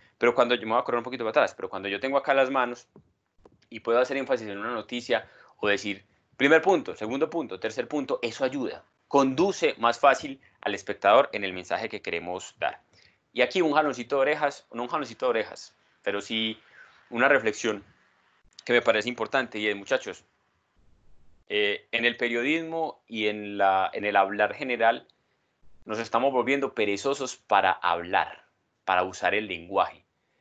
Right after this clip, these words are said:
El lenguaje es muy rico. Quizás se van a acordar de mí hoy cuando aprendan las noticias y vean hablar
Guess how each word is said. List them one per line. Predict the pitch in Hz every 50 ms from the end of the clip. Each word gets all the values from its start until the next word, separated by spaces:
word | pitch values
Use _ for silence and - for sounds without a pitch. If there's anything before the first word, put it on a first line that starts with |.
| _ _ -
El | - 98
lenguaje | 98 101 98 104 117 127 127 120 110 - -
es | 92 90 90
muy | 95 95 98
rico. | 98 - 90 - - - - - _
Quizás | - 113 107 120 113 123
se | 131
van | 135 139 139
a |
acordar | 135 - 117 107 107 104
de | 113 127
mí | 135 139 135 -
hoy | - 131 139 143 131 -
cuando | - - 120 104 98 98
aprendan | 95 95 - 104 101 107 113 123
las | 113
noticias | 104 98 90 - 131 120 - 127 120 120 - - _ _ _ _ _ _ _ _ _ _ _
y | - 107
vean | 104 107 110 120 120
hablar | 113 107 104 104 101 101 - - -